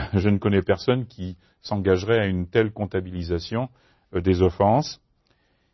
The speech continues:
Il est au contraire question d'une attitude d'apaisement constant. Malgré la répétition des offenses, nous ne comptons pas cette répétition, mais,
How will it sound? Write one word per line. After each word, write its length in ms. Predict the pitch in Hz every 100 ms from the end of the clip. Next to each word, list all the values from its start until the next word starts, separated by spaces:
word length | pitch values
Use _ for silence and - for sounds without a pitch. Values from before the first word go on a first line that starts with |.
| _ _ _
Il 160 | 123 117
est 100 | 123
au 120 | 117
contraire 440 | 113 135 131 127 -
question 380 | 120 - 127
d'une 180 | 120 107
attitude 600 | 110 107 101 - 123 123 90
d'apaisement 840 | 87 110 110 110 98 104 117 123 _ _ _ _
constant. 440 | 117 110 - 78 - _ _ 95
Malgré 720 | 107 127 147 143 131 160 170
la 120 | 135
répétition 840 | 117 113 113 113 101 - 117 135 - _ _ _ 95
des 220 | 117 110
offenses, 500 | 98 95 101 113 -
nous 120 | 110
ne 80 | 113
comptons 380 | 113 113 107 101
pas 200 | 104 98
cette 200 | 95 -
répétition, 720 | 92 90 87 85 - 95 101 _ _ _ _ _
mais, 260 | 98 104